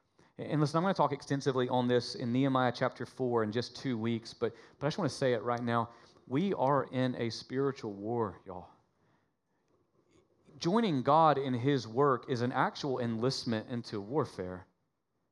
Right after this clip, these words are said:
And in our text today, the primary mode of opposition or pressure for Nehemiah is in these characters, Sanballat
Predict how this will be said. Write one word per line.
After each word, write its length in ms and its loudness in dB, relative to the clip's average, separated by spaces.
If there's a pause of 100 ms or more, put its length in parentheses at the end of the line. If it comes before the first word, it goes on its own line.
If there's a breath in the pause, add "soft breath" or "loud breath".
(460 soft breath)
And 140 4
in 80 4
our 120 6
text 580 -6
today, 400 2 (1200 soft breath)
the 80 0
primary 840 4
mode 480 6
of 120 0
opposition 600 4
or 100 -2
pressure 400 0
for 160 -4
Nehemiah 640 2 (300 loud breath)
is 160 0
in 100 4
these 160 2
characters, 800 0 (180 loud breath)
Sanballat 960 2